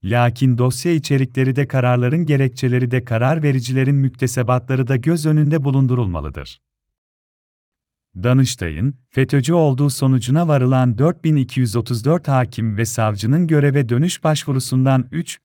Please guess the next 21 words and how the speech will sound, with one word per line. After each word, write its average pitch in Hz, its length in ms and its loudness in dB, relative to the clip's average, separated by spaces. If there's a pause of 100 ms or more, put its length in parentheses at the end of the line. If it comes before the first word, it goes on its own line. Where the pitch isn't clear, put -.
yedi 120 220 -2
yüz 160 200 -2
doksan 131 440 0
dokuz 127 360 -4
unu 160 220 0
reddetmesi 135 680 -2
dikkate 131 380 -2
alınmalı, 98 580 -2 (260)
bu 131 160 0
red 170 140 0
kararları 135 540 0
içinde 143 420 0
adli 120 400 -2
yargıdan 135 680 2
beraat 127 480 0
veya 139 260 2
takipsizlik 131 760 -4
kararı 135 420 2
alan 139 300 2
sekiz 147 500 -4
yüz 160 200 -4